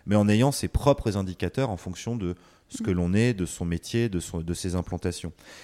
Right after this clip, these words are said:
Speaker 1: Et, et, et qui peut aussi faciliter la démarche de société à mission. Donc moi, je le vois plus comme un, un outil qui facilite les choses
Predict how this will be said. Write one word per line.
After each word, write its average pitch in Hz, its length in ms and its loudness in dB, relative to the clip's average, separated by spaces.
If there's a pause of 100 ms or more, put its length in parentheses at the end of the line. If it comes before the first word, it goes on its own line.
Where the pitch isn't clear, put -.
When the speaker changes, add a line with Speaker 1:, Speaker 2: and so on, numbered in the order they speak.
(120)
Speaker 1:
Et, 98 160 4
et, 95 360 0
et 98 40 0
qui - 180 -4
peut 113 260 8
aussi 104 400 2
faciliter 104 600 -2
la 117 100 0
démarche 98 360 -2
de 90 60 -6
société - 380 -8
à 95 60 0
mission. 90 240 -6
Donc 90 140 -4
moi, 123 100 2
je 123 60 2
le 120 80 4
vois 101 100 6
plus - 220 -4
comme 101 160 2
un, 90 100 0 (380)
un 101 180 2
outil 127 300 2
qui 101 140 -8
facilite 123 680 0 (380)
les 95 140 0
choses 151 320 2